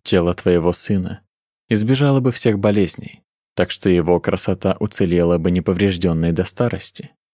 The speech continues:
Подумай и о тысячах душевных недугов.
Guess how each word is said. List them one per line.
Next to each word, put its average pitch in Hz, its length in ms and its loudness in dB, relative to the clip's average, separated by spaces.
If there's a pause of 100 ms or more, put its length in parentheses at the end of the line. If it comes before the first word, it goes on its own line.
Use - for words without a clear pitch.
(880)
Подумай 101 480 2
и 120 200 0
о 110 80 0
тысячах 117 540 -2
душевных 95 580 0
недугов. 85 640 -4